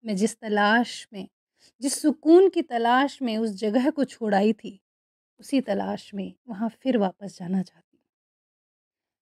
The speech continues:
तो फ़िलहाल तो बस ये यादें ही ज़रिया है वहाँ तक,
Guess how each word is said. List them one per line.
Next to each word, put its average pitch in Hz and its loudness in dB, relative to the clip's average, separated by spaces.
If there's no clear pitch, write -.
तो 233 -16
फ़िलहाल 269 4
तो 285 -6
बस 262 -4
ये 247 -2
यादें 208 0
ही 254 2
ज़रिया 220 -2
है 214 -6
वहाँ 214 -8
तक, 196 -18